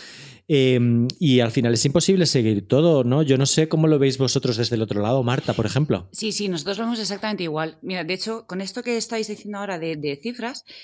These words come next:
Speaker 2: eh, tengo aquí, eh, un artículo que es el anuario de música en catalán. Eh, salió, salió un artículo, eh, pues creo que hoy, de hecho,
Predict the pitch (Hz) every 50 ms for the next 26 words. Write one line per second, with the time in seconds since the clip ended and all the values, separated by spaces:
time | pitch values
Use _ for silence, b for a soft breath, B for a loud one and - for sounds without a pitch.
0 | B B B B _ 190 180 175 165 160 156 151 151 156 190 196 220 220 220 -
1 | 220 202 156 - - _ - 156 156 147 147 147 143 143 139 139 135 135 131 -
2 | 165 180 185 180 175 - 185 180 160 147 147 135 - 151 151 - 156 139 143 147
3 | 147 151 151 180 180 180 175 180 190 185 - 185 - 160 156 151 143 143 139 147
4 | 147 165 190 226 285 339 B B B B B B B B _ - - 170 165 156
5 | 151 143 139 139 135 131 131 131 123 120 - - 156 165 165 180 185 175 - 165
6 | 160 165 175 175 151 143 - 139 131 135 131 123 - _ - 92 - 151 147 143
7 | 135 135 135 131 127 131 127 127 131 131 127 - - - 151 151 143 127 120 123
8 | 127 127 - 143 131 127 127 - 139 120